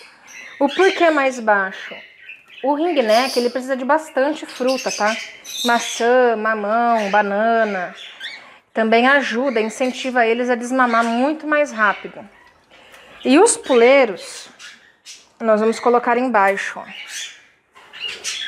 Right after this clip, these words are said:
Tá vendo? O porquê isso? As aves, elas gostam de ficar em lugar alto.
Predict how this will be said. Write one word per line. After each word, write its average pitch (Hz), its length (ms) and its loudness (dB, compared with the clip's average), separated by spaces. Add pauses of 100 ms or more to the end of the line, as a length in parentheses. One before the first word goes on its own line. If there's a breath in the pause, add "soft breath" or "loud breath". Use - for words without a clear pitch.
(460)
Tá 190 140 0
vendo? 202 400 0 (680 loud breath)
O 339 120 2
porquê 381 480 2
isso? 220 500 -4 (840 loud breath)
As 302 220 4
aves, 277 260 2
elas 277 260 4
gostam 262 440 0
de 254 100 -8
ficar 254 320 -6
em 254 80 -2
lugar 269 240 2
alto. 190 440 0